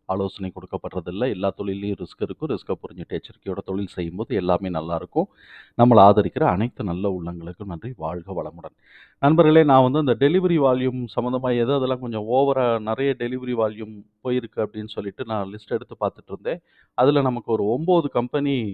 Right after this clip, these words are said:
ஸ்கிரீன் அவுட் ஆயிருக்கு. அந்த ஒன்பதுல already பேசின கம்பெனி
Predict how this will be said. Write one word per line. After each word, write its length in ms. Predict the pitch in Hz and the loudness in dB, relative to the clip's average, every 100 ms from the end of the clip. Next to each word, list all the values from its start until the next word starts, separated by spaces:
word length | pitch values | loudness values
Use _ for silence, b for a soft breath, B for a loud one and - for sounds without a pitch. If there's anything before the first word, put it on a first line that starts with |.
| 95 | -10
ஸ்கிரீன் 380 | _ - 135 139 | _ -4 -2 -2
அவுட் 120 | 120 - | -4 -2
ஆயிருக்கு. 380 | 104 104 107 151 | -2 -2 -4 -8
அந்த 160 | 139 104 | -4 -4
ஒன்பதுல 500 | 107 120 127 120 110 | -4 -2 -4 -2 0
already 320 | 101 107 117 - | 0 -4 -16 -8
பேசின 340 | 113 - 123 | -8 -8 -14
கம்பெனி 360 | 113 113 113 | -14 -14 -12